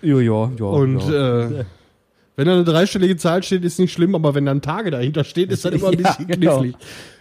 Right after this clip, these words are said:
Speaker 1: Ja,
Speaker 2: Ja.
Speaker 1: also es gibt also, ne, ich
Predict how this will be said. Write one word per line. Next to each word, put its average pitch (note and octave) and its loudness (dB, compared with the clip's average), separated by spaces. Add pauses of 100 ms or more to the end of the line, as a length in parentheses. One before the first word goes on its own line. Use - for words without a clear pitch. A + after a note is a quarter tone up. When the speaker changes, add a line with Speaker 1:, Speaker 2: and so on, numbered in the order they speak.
(680)
Speaker 1:
Ja, B2+ 2
Speaker 2:
Ja. - 4
Speaker 1:
also B2 2
es - -10
gibt D#3+ -4
also, B2 2
ne, B2 0 (540)
ich - -14